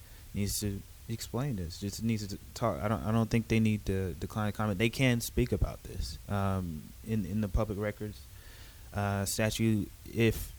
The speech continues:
it threatens to harm the integrity of the program, you can speak about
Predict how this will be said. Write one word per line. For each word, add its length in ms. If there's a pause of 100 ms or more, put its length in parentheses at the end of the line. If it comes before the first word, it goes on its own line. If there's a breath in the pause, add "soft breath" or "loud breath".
(160)
it 180
threatens 400
to 80
harm 200
the 80
integrity 600 (120)
of 320
the 80
program, 500
you 120
can 100
speak 260
about 320